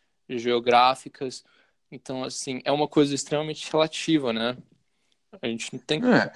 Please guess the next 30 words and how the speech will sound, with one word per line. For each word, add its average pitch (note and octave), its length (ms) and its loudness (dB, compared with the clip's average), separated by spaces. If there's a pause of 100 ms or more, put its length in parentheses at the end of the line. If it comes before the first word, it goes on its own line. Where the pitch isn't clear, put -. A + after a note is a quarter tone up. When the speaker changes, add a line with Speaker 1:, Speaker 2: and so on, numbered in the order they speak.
(200)
Speaker 2:
se E3+ 180 -6
todo F3+ 220 4
mundo E3+ 220 6
tivesse C#3+ 480 4
teoria C#3 340 10
econômica B2+ 640 8
na B2 120 8
escola, D#3+ 480 6
talvez F3 460 6
funcionasse E3+ 760 4
<laughs> - 20 -10
desse C#3 260 6
jeito, D3 440 6
daria, C3+ 320 6
daria C#3 300 8
pra D#3 140 6
prever, D#3 440 4
mas C#3 200 6 (480)
peraí, D#3+ 480 10
né? D#3 280 6
Nem D3+ 200 2
todo F3 240 -2
mundo D3+ 480 0
sabe C#3+ 460 6
um D3 140 6
mínimo D3 340 6
de B2+ 80 2
economia, B2 460 4
mesmo F3 320 6
entre, E3 160 -4